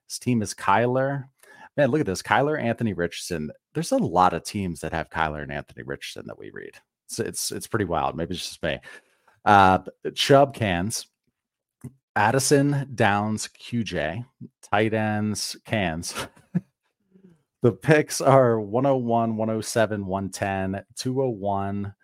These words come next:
seven, and then he's got, uh, thirds and fourths.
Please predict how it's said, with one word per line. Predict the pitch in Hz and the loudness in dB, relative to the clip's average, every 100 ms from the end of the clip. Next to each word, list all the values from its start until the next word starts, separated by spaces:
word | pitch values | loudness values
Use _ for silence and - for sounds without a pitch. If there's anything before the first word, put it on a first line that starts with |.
| _ _ _ _ - | _ _ _ _ -8
seven, | - - 101 90 87 87 92 - - | -4 2 2 2 -2 -4 -6 -12 -10
and | 92 90 | -4 -2
then | 87 | -2
he's | 87 - | -2 -2
got, | 87 82 | 0 2
uh, | 80 80 78 - | 0 0 -2 -2
thirds | 92 90 85 78 | -2 -2 -4 -10
and | 76 | -14
fourths. | 92 92 87 - | -8 -4 -4 -6